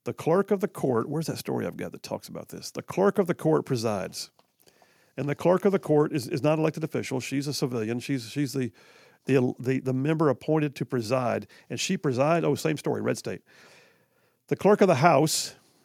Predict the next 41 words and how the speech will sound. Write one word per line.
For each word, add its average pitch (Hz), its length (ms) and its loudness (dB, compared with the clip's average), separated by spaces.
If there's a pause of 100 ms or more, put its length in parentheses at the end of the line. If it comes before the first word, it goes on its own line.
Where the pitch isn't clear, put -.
(140)
I 113 60 -8
said 127 160 -4
clerk 120 200 -6
of 123 60 -8
the 113 80 -8
court, 113 320 -4
clerk 180 280 0
of 175 60 4
the 147 80 4
House, 135 540 2
Cheryl 156 380 2
Johnson, 135 440 0
will 110 120 -4
call 156 240 2
the 147 100 0
House 151 240 2
to - 80 -2
order. 135 260 0
She 175 180 -4
presides 139 520 0
over 170 120 2
the 170 120 0
proceedings 147 500 0
until 131 240 -2
a 131 60 -2
new 127 160 -2
speaker 135 340 -4
is 120 100 -2
elected. 110 380 -2 (480)
She's 175 300 -2
the 196 60 6
one 170 180 2
you 156 80 -2
see 165 280 0
on 151 220 0
the 143 60 -2
T 156 240 0
V 139 180 0
calling 143 340 0
the 131 100 0
roll. 113 380 -2